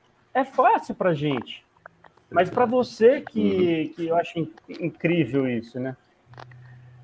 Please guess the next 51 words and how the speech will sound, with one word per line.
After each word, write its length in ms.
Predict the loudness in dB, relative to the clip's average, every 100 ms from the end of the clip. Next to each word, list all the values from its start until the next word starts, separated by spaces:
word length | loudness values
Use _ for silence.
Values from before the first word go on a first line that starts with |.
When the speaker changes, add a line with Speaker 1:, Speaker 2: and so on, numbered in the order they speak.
| -16 -6
Speaker 2:
É, 140 | -4 -2
eu, 180 | -2 -4 -6 -6
eu 80 |
achei 180 | -6 -6
muito 180 | -6 -2
engraçado, 400 | -2 -2 -4 -6
né? 80 | -8
Porque 140 | -6
eu 40 | -4
pensei 280 | -6 -6 -6
nisso. 240 | -6 -8
Falei, 240 | -12 -10 -14 _ -14
fácil, 760 | -8 -8 -8 -10 -10 -8 -8 -8
tá 100 | -10
com 120 | -8
as 60 | -6
duas 240 | -4 -4 -6
pernas, 500 | -6 -6 -6 -12 -14 _
tá 80 | -10
de 80 | -8
sacanagem. 560 | -12 -10 -10 -8 -10 -6
Lógico 300 | -6 -6 -8
que, 220 | -10 -10 -14
né? 100 | -20 _ -14 -14 -14 -8
Todo 200 | -6 -4
mundo 140 | -6
tem 120 | -6 -2
uma 120 | -2
história, 440 | -2 -4 -6 -6
né? 140 | -14 -20 -20 -20 -16
Speaker 1:
<laughs> 500 | -6 -4 -4 -8 -8
Speaker 2:
E 140 | -6
aí 320 | -6 -6 -6
eu 80 | -8
falei 160 | -8 -10
assim, 180 | -8 -10
quer 120 | -8
saber? 340 | -8 -6 -4 -6
Eu 60 | -8
vou, 560 | -10 -8 -8 -10 -16 _ _ _ -20 _ _ _ _
quando 160 | -12 -10
eu 40 |
sair 180 | -8 -10
daqui, 240 | -10 -12 -12
eu 40 |
vou 100 | -12
estudar, 500 | -14 -12 -10 -10 -8
né? 140 | -10 -10
Vou 140 | -12
fazer 200 | -14 -16
psicologia. 720 | -16 -10 -8 -8 -12 -14 -14